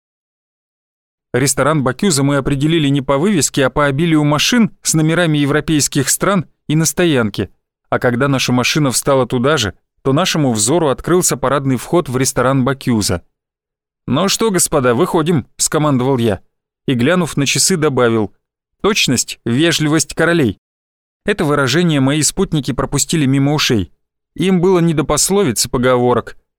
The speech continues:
Видимо, только сейчас до них дошло, что мы действительно во Франции — и будем участвовать в конкурсе, после которого любой ресторан в Швеции сочтёт за честь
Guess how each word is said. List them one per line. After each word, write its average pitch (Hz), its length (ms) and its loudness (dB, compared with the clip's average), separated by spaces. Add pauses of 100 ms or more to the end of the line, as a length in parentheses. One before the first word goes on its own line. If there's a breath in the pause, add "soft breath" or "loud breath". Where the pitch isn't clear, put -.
(280)
Видимо, 156 340 0
только 156 240 -2
сейчас 147 600 0
до 127 120 0
них 143 180 0
дошло, 131 440 0
что 139 160 -2
мы 147 100 2
действительно 139 640 -2
во 123 160 0
Франции — 127 680 -2 (260)
и 135 60 0
будем 170 300 2
участвовать 151 600 -2
в - 120 -12
конкурсе, 175 500 0
после 151 280 -2
которого 156 380 0
любой 156 400 2
ресторан 143 460 0
в - 80 -6
Швеции 139 540 0
сочтёт 139 500 -2
за 127 180 0
честь 151 600 -2